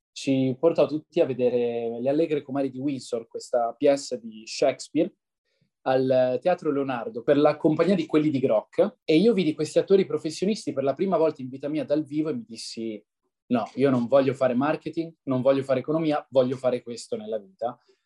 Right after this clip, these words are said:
E voglio <laughs> morire su un palcoscenico ed essere pagato per farlo." E da lì iniziò, diciamo, questa, mh, questo percorso, questa ricerca.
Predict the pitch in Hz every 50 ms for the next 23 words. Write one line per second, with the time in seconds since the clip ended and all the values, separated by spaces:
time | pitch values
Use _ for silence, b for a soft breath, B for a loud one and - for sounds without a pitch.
0 | _ _ _ _ 123 120 131 123 123 131 127 - - 139 143 143 135 135 131 127
1 | 127 - - _ _ 170 160 147 170 170 156 151 151 - 139 135 131 151 139 139
2 | - 151 151 151 - - 180 180 180 165 135 135 127 135 135 135 - _ 135 123
3 | 127 - 135 135 127 139 135 135 135 110 - 113 117 - _ - 110 107 107 110
4 | 110 117 117 - b b b b b b b b _ - _ - - - _ _
5 | - 156 151 156 156 151 151 143 139 180 190 196 196 208 214 196 165 143 - -
6 | - - 151 143 139 139 135 131 127 135 131 - 147 135 139 131 131 - 127 127
7 | - - 131 123 120 120 117 113 113 113 113 110 107 107 107 104 98 98 _ _
8 | _ _ _ _ _ _ _ _ _ _ _ _ - 123 117 - - 120 - 135
9 | 127 - - 160 151 131 117 - - 113 - 117 113 - - - 113 120 127 123
10 | - 147 147 160 165 160 - - 117 113 107 107 101 101 104 101